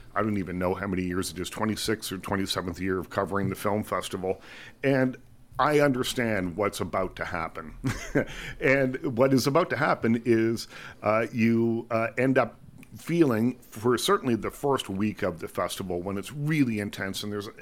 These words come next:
everything that seems to be happening all at once, you end up feeling like you're just being pulled in a lot of different directions. It's a great feeling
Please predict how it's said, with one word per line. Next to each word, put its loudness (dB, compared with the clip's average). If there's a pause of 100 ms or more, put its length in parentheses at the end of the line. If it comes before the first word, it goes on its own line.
everything 0
that -4
seems 0
to -12
be 0
happening -4
all -2
at -6
once, -4 (420)
you 2
end 4
up 2
feeling 2
like 0
you're -2
just -6
being -2
pulled 2
in -4
a -4
lot -2
of -8
different -6
directions. -8 (400)
It's 8
a 4
great 2
feeling 0